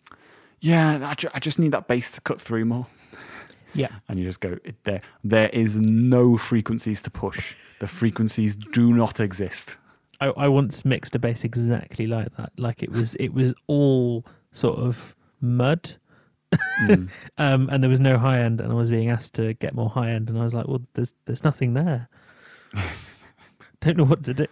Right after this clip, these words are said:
Speaker 1: Yeah, so I think having spare strings,
Speaker 2: Mm.
Speaker 1: especially in, say,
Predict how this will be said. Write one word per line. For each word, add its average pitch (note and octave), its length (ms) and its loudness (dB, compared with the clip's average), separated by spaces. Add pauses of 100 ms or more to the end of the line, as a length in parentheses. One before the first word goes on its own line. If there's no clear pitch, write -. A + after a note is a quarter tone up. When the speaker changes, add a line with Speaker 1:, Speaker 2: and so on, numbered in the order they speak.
(440)
Speaker 1:
Yeah, C3+ 440 0
so D3+ 240 2
I D3 60 2
think - 380 -4
having G#2+ 760 -6 (400)
spare - 480 -4
strings, G2+ 460 -4
Speaker 2:
Mm. E3 60 -4
Speaker 1:
especially A2 540 0
in, G2+ 100 0
say, G2 340 -4